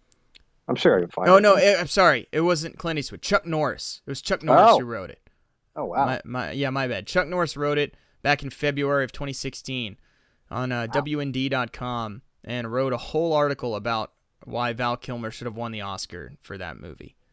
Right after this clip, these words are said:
Speaker 1: I mean, yeah. I mean, that's what everybody thinks. Come on.
Speaker 2: Which is pretty awesome.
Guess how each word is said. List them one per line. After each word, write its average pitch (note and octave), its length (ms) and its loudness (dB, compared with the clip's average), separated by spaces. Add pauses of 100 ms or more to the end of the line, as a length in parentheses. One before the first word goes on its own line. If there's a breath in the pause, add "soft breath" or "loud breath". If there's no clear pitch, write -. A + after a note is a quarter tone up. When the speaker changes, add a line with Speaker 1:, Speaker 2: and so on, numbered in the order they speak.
(260)
Speaker 1:
I B2 40 -12
mean, G#2 140 -2
yeah. G#2+ 240 0
I E2+ 40 -8
mean, G2 160 -4
that's C3 200 4
what G#2 160 2
everybody F#2 360 0
thinks. F2 320 -8
Come G#2+ 180 -4
on. F#2+ 240 -4 (300)
Speaker 2:
Which B2+ 140 -8
is - 40 -14
pretty A#2+ 200 -4
awesome. - 400 -12